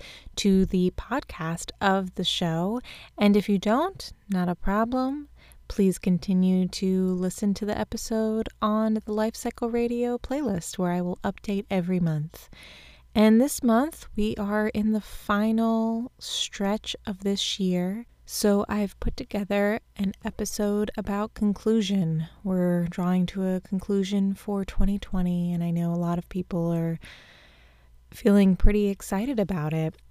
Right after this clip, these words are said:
I personally am feeling a bit more complicated, I think. I mean, it's,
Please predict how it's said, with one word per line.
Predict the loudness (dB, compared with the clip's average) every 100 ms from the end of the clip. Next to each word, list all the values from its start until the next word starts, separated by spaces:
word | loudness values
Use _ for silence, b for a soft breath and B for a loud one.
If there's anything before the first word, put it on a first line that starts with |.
| -2
I | 0 -2
personally | -4 -4 -2 0 2 2 2
am | 0
feeling | 0 0 0
a | -2
bit | -4 -2
more | 0 -2
complicated, | -6 -8 -8 -8 -6 -4 -4
I | -6 -6
think. | -8 -10 -10 -4
I | -2
mean, | 0 0
it's, | -2 -6 -12 -18 -20